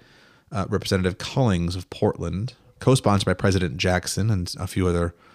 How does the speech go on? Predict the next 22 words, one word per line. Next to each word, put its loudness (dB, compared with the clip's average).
uh, -2
Representative 2
Brennan, 2
Speaker 0
Talbot 2
Ross, 2
Senator 2
Rafferty. 2
So 2
both 4
chairs 4
of -2
the 0
Education 0
Committee, -2
the 0
Speaker 4
of -4
the -2
House 0
and -6
President 2